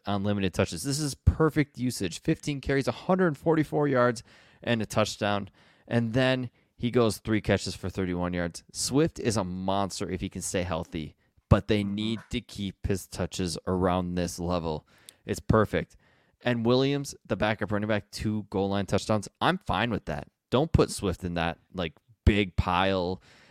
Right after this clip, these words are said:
Speaker 1: Don't get him in those opportunities. Like, I don't need Swift to score five times in a game to get points. Just keep him like this.
Speaker 2: I'd rather keep him healthy. <laughs>
Speaker 1: Yep. And, uh, Saint Brown, twelve targets. I think that's a lot of garbage time.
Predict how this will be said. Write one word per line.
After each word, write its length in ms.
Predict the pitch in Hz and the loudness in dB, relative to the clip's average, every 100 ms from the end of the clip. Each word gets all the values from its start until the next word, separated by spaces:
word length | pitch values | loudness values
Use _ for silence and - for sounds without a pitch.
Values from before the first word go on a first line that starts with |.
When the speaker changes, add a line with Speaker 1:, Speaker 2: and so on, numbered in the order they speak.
| _ | _
Speaker 1:
Don't 280 | 120 120 101 | 0 0 -2
get 140 | 113 | -2
him 100 | 110 | -2
in 100 | 101 | -2
those 260 | 95 95 90 | 0 0 0
opportunities. 580 | 92 90 - 92 95 95 | 0 0 -4 -4 -4 -2
Like, 200 | 85 - _ _ _ | -4 -6 _ _ _
I 140 | - 127 | 0 2
don't 180 | 156 131 | 2 2
need 220 | 127 117 | 0 0
Swift 460 | - - 110 101 _ | -6 -2 -2 -2 _
to 120 | - | -6
score 720 | 101 - - 113 101 95 92 - _ _ _ _ _ | -6 -6 -2 2 4 4 0 -4 _ _ _ _ _
five 520 | - - 101 90 90 | -20 -2 0 2 0
times 480 | - - 87 98 87 | -2 -4 -4 -4 -4
in 100 | 90 | -4
a 60 | 85 | -4
game 340 | 92 85 80 | -2 -2 -4
to 100 | - | -4
get 200 | 87 - | -4 -2
points. 460 | - 85 76 - - | -4 -4 -8 -14 -14
Just 220 | - 98 - | -10 -10 -4
keep 260 | 123 131 | -2 -2
him 120 | 139 | 0
like 240 | 120 104 - | 0 0 0
this. 280 | 92 87 131 | 0 0 -2
Speaker 2:
I'd 120 | 127 | 4
rather 180 | 139 135 | 6 6
keep 180 | 156 | 4
him 120 | 127 113 | 2 6
healthy. 340 | 120 120 113 | 6 6 2
<laughs> 260 | 120 113 151 | 2 2 4
Speaker 1:
Yep. 520 | 151 - 104 - - | 6 6 6 2 2
And, 340 | 120 120 113 | 4 6 4
uh, 420 | 113 110 107 107 - _ - | 4 4 4 2 -2 _ -10
Saint 340 | - 143 139 | 2 4 6
Brown, 380 | 127 123 127 127 - - _ | 6 6 4 0 -10 -16 _
twelve 300 | - 110 107 | 6 8 8
targets. 560 | - 101 98 98 - - | 6 6 6 2 -2 -4
I 120 | 98 | -2
think 180 | 92 90 | 0 -2
that's 160 | 90 101 | -2 0
a 40 | |
lot 120 | 90 | 0
of 80 | 87 | 0
garbage 400 | 87 85 85 - | 0 2 0 -2
time. 400 | 98 85 82 82 | 0 0 -2 -6